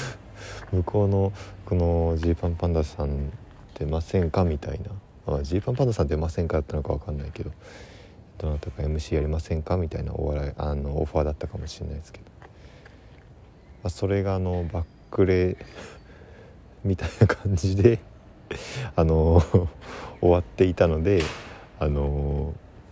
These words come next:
多分今日ないですっていうことになって、一日空いたっていう、あの、めっちゃ面白スケジュール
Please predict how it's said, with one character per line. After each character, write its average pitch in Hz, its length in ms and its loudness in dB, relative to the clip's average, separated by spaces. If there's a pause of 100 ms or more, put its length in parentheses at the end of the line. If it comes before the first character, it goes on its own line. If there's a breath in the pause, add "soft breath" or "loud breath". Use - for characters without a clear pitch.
多 95 100 6
分 80 200 6
今 85 100 6
日 80 60 4
な 104 120 6
い 98 80 10
で 80 60 8
す - 280 -6 (140)
っ - 40 -18
て 92 60 0
い 85 40 2
う 82 60 -2
こ - 140 -4
と - 140 0
に - 100 2
な 85 120 2
っ - 20 -10
て、 - 280 6
一 92 300 4
日 85 160 2
空 82 120 8
い 82 80 4
た 87 100 2
っ - 20 0
て - 220 -4
い 73 120 0
う、 73 140 0 (580 loud breath)
あ - 20 -2
の、 76 80 0
め 76 120 0
っ 78 100 -2
ち - 100 -2
ゃ 85 60 8
面 82 160 4
白 80 340 2
ス - 140 -12
ケ 82 120 4
ジ 76 140 0
ュ 73 100 2
ー - 40 -6
ル - 120 -4